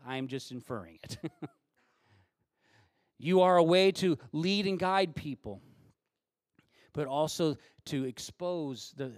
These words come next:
the, the needs in someone's heart. Have you ever been in a situation where someone says, "I don't know what it is about you. You just have something. I'm drawn to your spirit.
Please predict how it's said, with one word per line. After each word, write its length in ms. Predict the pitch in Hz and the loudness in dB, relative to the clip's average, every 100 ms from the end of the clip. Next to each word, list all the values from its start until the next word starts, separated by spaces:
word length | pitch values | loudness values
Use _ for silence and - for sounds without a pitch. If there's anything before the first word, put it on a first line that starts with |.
| 113 | -12
the, 240 | 135 120 127 | -10 -10 -10
the 100 | 135 | -6
needs 360 | 131 147 143 | -4 -4 -6
in 80 | 135 | -8
someone's 360 | 117 139 135 120 | -8 -6 -6 -8
heart. 420 | - 127 92 - _ _ _ _ _ _ _ _ _ _ - | -6 -6 -8 -14 _ _ _ _ _ _ _ _ _ _ -6
Have 100 | 165 | -2
you 60 | |
ever 80 | 170 | 0
been 120 | 175 | 0
in 60 | 175 | -2
a 40 | |
situation 640 | 151 170 175 160 156 - | -4 -6 -4 -2 -4 -6
where 100 | 160 | -8
someone 320 | 139 165 156 151 | -8 -8 -6 -6
says, 300 | - 139 - _ - _ | -8 -10 -10 _ -20 _
"I 60 | 147 | -12
don't 100 | 175 | -8
know 100 | 175 | -4
what 120 | 175 | -4
it 40 | |
is 120 | 170 | -4
about 360 | 147 120 107 - | -6 -8 -10 -12
you. 180 | 107 98 - - _ _ _ _ _ | -14 -14 -20 -20 _ _ _ _ _
You 100 | - | -8
just 180 | 143 147 | -8 -8
have 140 | 143 | -10
something. 560 | - - 156 - 110 90 _ _ _ _ _ _ _ _ _ _ _ _ _ _ _ | -14 -12 -12 -14 -18 -20 _ _ _ _ _ _ _ _ _ _ _ _ _ _ _
I'm 140 | 147 | -10
drawn 460 | 151 156 170 180 175 | -6 0 2 2 0
to 100 | 170 | -4
your 120 | 160 | -6
spirit. 600 | 143 - 190 165 117 98 | -6 -8 -4 -2 -2 -6